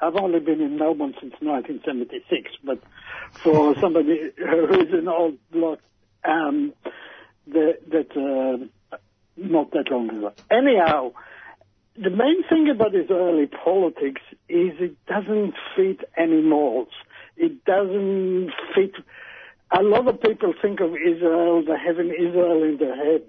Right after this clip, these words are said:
It's a very weird country politically, in the sense that, just to give you one example, um, in Australia you can look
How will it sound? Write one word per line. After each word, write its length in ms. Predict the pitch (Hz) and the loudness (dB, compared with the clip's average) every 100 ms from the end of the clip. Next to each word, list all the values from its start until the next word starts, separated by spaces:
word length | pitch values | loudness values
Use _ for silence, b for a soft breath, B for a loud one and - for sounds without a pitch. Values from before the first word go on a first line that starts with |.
| _ _ b b b b | _ _ b b b b
It's 200 | 175 175 | -4 -2
a 80 | 175 | -2
very 580 | 151 180 226 220 214 202 | 0 2 4 4 0 -4
weird 720 | 170 160 175 214 233 220 175 - | -10 -8 -2 0 2 0 -2 -12
country 480 | - 180 175 170 | -6 -4 -2 -2
politically, 1120 | 156 - 156 175 196 175 - 147 123 139 190 - B B B B - | -2 -2 0 0 -2 -4 -6 -4 -2 0 -2 -4 B B B B -2
in 220 | 185 180 | 0 2
the 100 | 170 - | 0 0
sense 240 | 196 180 - - | -2 -2 -4 0
that, 200 | 175 - - | 0 0 -10
just 240 | 202 180 - | -6 -4 -2
to 80 | 147 | -2
give 220 | 175 165 | 0 2
you 140 | 165 | 2
one 280 | 151 165 165 | 2 2 2
example, 720 | 143 147 175 190 160 139 156 - B B B B - | 0 0 -2 0 0 0 0 -4 B B B B -6
um, 540 | 185 160 156 143 143 - - _ _ _ | 0 2 2 0 -2 -6 -20 _ _ _
in 200 | - 190 | 0 2
Australia 600 | 185 - 180 196 185 156 | 2 0 2 2 4 2
you 140 | 151 160 | 2 0
can 420 | - 156 156 165 - | 0 0 2 0 -4
look 440 | 190 185 175 - | -2 0 0 -6